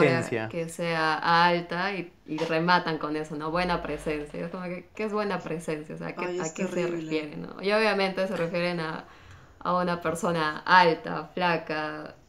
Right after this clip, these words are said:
Speaker 2: ¿no? Con blanca a veces, este,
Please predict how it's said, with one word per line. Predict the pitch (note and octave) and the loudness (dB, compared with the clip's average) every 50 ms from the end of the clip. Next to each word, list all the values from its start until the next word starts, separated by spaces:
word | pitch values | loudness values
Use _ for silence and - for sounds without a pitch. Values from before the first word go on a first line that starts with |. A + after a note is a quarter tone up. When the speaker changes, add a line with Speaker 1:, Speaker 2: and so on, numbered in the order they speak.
| _ _ - | _ _ -10
Speaker 2:
¿no? | - E3 D#3 - | -8 -8 -8 -4
Con | - D#3+ D#3+ D#3 D#3 D#3 D3+ D#3 D#3 D3+ F3+ F3+ - - - | -2 0 0 2 2 0 -2 -4 -4 -6 -8 -10 -10 -12 -18
blanca | - - - F3+ F3+ F3 F3 E3+ D#3 - D#3 D3+ D3+ D3+ D3+ D#3 | -12 -4 0 4 6 6 6 6 2 0 0 0 0 0 0 0
a | |
veces, | D#3 D#3+ D#3+ E3 E3 E3 D#3 D#3 D#3+ - | 0 0 0 -2 -2 -6 -8 -8 -10 -12
este, | - - - - - - D3+ - - - - - - | -14 -14 -14 -14 -12 -10 -10 -8 -8 -10 -10 -10 -14